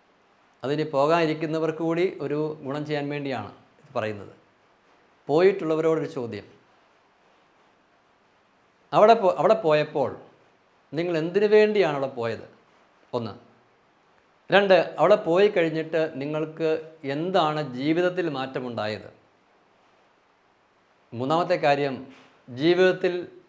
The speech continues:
മാറ്റമുണ്ടായില്ലെങ്കിൽ അതെന്തുകൊണ്ടാണെന്ന് നിങ്ങൾക്ക് ഒരു തിരിച്ചറിവുണ്ടായിട്ടുണ്ടോ? ഞാൻ വിചാരിക്കുന്നത്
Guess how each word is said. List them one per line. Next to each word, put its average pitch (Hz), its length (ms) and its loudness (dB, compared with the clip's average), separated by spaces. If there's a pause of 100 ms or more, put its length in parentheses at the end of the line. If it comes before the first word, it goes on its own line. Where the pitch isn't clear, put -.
(180)
മാറ്റമുണ്ടായില്ലെങ്കിൽ 147 1400 -2 (800)
അതെന്തുകൊണ്ടാണെന്ന് 147 1040 0 (460)
നിങ്ങൾക്ക് 143 360 -2 (320)
ഒരു 131 200 -6
തിരിച്ചറിവുണ്ടായിട്ടുണ്ടോ? 127 880 -6 (3000)
ഞാൻ 156 180 -2
വിചാരിക്കുന്നത് 170 540 2